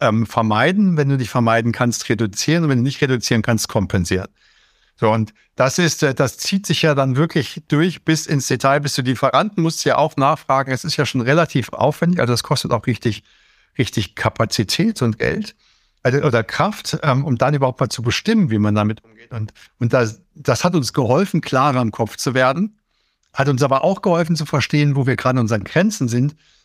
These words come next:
weil wir eigentlich erst in eine Stufe tiefer gehen müssen. Das ist dann für uns auch ein Weg. Wir können nicht alles im ersten Mal schaffen, aber überhaupt, du bewegst dich nach vorne. Und,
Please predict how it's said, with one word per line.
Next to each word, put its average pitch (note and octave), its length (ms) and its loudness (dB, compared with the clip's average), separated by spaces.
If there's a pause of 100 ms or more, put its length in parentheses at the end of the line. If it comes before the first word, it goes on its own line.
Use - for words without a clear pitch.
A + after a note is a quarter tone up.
weil B2 160 2
wir A#2+ 220 0
eigentlich E3 560 0
erst C#3+ 240 0
in B2+ 60 0
eine B2 80 2
Stufe C3 340 -2
tiefer G3 400 0
gehen E3+ 240 2
müssen. E3+ 460 0 (380)
Das A2 160 0
ist - 180 0
dann C#3 100 0
für D#3 120 0
uns C3+ 160 2
auch - 220 0
ein G#2 160 0
Weg. F3 260 0
Wir G#2 80 0
können G2+ 200 0
nicht - 180 -4
alles G2+ 220 0
im - 100 -4
ersten E3 320 0
Mal C#3+ 200 2
schaffen, B2+ 360 -2
aber A#2 240 0
überhaupt, A#2+ 340 -2
du C3 60 -2
bewegst A#2+ 480 0
dich A2+ 140 0
nach A2+ 140 2
vorne. E3+ 340 0
Und, - 220 -6